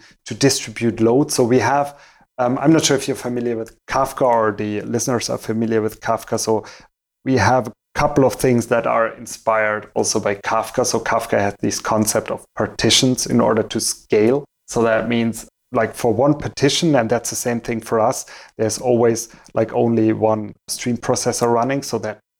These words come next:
doesn't really scale. So that in our case, it means there's always one thread running for one partition. And that means we have to have multiple partitions in order to scale.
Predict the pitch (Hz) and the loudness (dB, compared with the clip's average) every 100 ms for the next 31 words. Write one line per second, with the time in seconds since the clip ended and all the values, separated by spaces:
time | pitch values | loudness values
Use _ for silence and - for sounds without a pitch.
0 | - 123 - 117 104 127 147 151 - 147 | -2 -2 -2 -8 -2 2 2 0 0 0
1 | 165 - 117 113 113 123 120 131 143 139 | 2 0 2 4 2 -4 0 4 4 2
2 | 131 120 123 120 117 123 117 - 117 113 | -2 -2 -8 -8 -8 -8 -8 -8 -8 -8
3 | - 110 107 _ - 113 110 _ _ - | -8 -8 -10 _ -2 -2 -4 _ _ -6
4 | 110 120 113 - 101 104 104 113 - 107 | -4 -4 -4 -4 -4 -6 -8 -14 -10 -10
5 | - 120 110 110 120 120 - 120 110 113 | -6 -4 0 0 -2 -8 -4 -4 -2 -4
6 | 110 104 104 110 123 131 104 101 - 104 | -6 -8 -8 -4 -4 -4 -14 -18 -18 -16
7 | 107 - 120 - 123 127 123 107 - 98 | -14 -14 -14 -12 -8 -6 -6 -6 -12 -12
8 | - 104 127 | -8 -6 -6